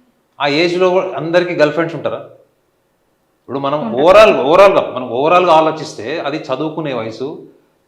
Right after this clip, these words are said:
Speaker 1: లేదా మీరు అప్పుడు స్పోర్ట్స్ కెరియర్‌లోనో లేకపోతే అకాడమిక్‌లోనో ఉంటారు అప్పుడు. So ఈ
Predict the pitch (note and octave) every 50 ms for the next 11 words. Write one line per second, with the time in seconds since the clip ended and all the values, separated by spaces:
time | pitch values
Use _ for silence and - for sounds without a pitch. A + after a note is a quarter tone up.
0 | _ _ _ - A2+ A#2 C3 C#3 C#3 C#3 C#3 C#3 C3+ B2 B2 B2+ C3 B2+ - -
1 | - C3 C#3 D3 C#3+ - - C3+ B2+ A#2 A#2 A#2 C#3 D#3+ E3 D3+ - - C3+ B2+
2 | A#2+ A2+ A#2 A#2+ C#3 C#3 C#3 C3+ C#3 A#2+ A#2+ B2 D#3+ F#3+ F3 F3 E3+ D3 A#2+ G#2
3 | - - - - - _ _ _ _ _ _ _ _ _ _ _ _ _ _ _
4 | _ _ _ _ _ _ _ _ _ _ _ _ - G3+ G#3 G#3+ G#3+ G#3+ G#3 F#3+
5 | - - - E3+ F#3+ G3+ G#3 G#3+ G#3+ G3+ F3+